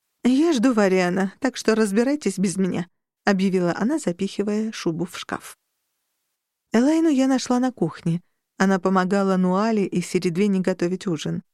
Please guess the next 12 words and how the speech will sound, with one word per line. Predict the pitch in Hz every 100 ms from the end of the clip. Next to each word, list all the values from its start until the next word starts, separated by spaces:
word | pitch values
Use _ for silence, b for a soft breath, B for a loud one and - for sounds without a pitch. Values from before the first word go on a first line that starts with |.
| _ _ _ -
За | 175 214
два | 208 254
вечера | 262 269 240 226
до | 208 202
праздника | 226 233 214 202 196
в |
городском | 196 190 185 - 190 180
доме | 220 208
собрались | - 180 185 175 165 -
все, | - - 190 220 _ _ _ _ _ _ _ -
кроме | 170 170 170 208 175
одной. | 196 202 156 - -